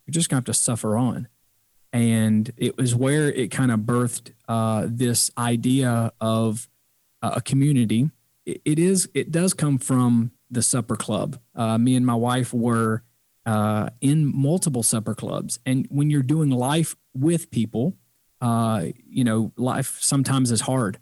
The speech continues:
right? But it's great to have a supper club where you can get encouragement and get community that will keep you digging. In the same way with the Supper Club, it's, it's really about encouraging. It's really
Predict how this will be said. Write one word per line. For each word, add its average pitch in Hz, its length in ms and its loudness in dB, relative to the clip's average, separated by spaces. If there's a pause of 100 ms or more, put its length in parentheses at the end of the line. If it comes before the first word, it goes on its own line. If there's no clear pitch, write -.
(100)
right? 120 340 0
But 123 140 0
it's 120 140 0
great 127 260 0
to 131 80 -2
have 117 180 0
a 107 60 0
supper 131 320 -2
club 117 340 -2
where 117 120 0
you 117 180 0
can 117 160 -2
get 120 100 0
encouragement 117 760 0
and 117 200 0
get 117 320 -2
community 120 640 2 (460)
that 110 160 -2
will 113 100 0
keep - 400 -2
you 123 240 0
digging. 113 640 -2
In 123 140 0
the 135 60 2
same 156 300 2
way 135 200 2
with 123 180 0
the 113 80 0
Supper 147 300 -2
Club, 95 340 -4 (420)
it's, 123 220 -6
it's 135 160 -2
really 160 220 2
about 123 180 2
encouraging. 107 800 -2
It's - 120 -4
really 139 420 2